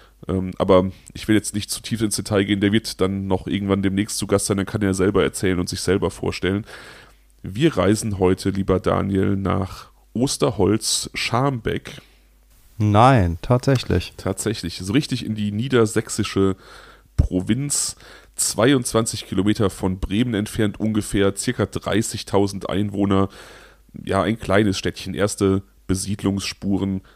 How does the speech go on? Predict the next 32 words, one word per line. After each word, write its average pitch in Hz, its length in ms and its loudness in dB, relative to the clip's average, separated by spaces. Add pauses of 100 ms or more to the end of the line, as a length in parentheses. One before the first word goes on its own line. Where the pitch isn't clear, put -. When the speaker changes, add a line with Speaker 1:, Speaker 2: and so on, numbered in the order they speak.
(200)
Speaker 1:
soll 101 320 2
es 107 120 -2
angeblich 98 520 -4
schon 95 260 -4
seit 90 340 0
ungefähr 95 480 -2
zehntausend 98 720 -2
vor 82 220 -6
Christus - 480 -6
geben, 123 240 -4
also - 160 -4
durchaus - 360 -6
eine 80 440 -4
relativ - 400 -8
alte 113 260 -2
Gegend. 110 340 -4 (460)
Auf - 160 0
der 104 140 0
Wikipedia-Seite 101 840 0
sind 104 220 -6
auch - 340 0 (300)
einige 95 640 2 (180)
Sehenswürdigkeiten, 98 1500 0 (720)
äh, 90 140 -4
aufgeführt - 640 0
und 156 100 -2
es 151 160 -2
gibt - 320 -12
auch 147 320 4
tatsächlich - 580 -4
ein, 117 160 2
zwei 113 500 2